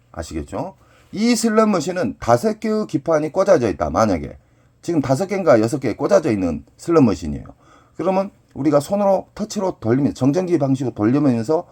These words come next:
이 기계 누르고 저 기계 누르고 이런 식으로 게임이 진행이 되는 썩은 슬롯 머신이에요.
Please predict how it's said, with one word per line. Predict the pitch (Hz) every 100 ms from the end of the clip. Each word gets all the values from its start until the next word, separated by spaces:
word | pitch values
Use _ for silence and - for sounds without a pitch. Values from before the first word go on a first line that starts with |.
| _ _
이 | - 127
기계 | 143 131 101
누르고 | 90 82 64 - _
저 | - 120
기계 | 131 120
누르고 | 90 76 67 - - -
이런 | 117 120
식으로 | 104 82 76 -
게임이 | 131 120 92 - _
진행이 | - 123 104 90
되는 | 80 85 175 - _
썩은 | - 131 180 180 175
슬롯 | 143 165 160
머신이에요. | 110 82 73 67